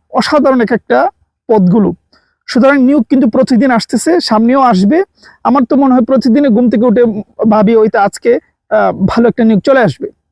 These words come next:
প্রতিদিন, প্রতিদিন কিন্তু একটা দুটো বা দু এক দিন বা তিন চার দিন বা সপ্তাহ তো একটা দুটো নিয়োগ আসতেই আছে।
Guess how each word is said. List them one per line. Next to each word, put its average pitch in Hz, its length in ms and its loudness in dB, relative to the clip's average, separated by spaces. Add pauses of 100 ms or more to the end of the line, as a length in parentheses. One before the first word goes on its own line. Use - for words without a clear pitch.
(320)
প্রতিদিন, 262 560 0
প্রতিদিন 269 520 0
কিন্তু 330 500 0
একটা - 260 -4
দুটো 220 260 2
বা 220 160 2
দু 196 140 0
এক 208 200 2
দিন 233 180 2
বা 220 160 0
তিন 220 120 0
চার 214 200 0
দিন 220 200 0
বা 214 120 0
সপ্তাহ - 380 -4
তো 285 120 0
একটা 277 180 -2
দুটো 262 200 0
নিয়োগ 269 200 2
আসতেই 262 280 -2
আছে। 208 240 -4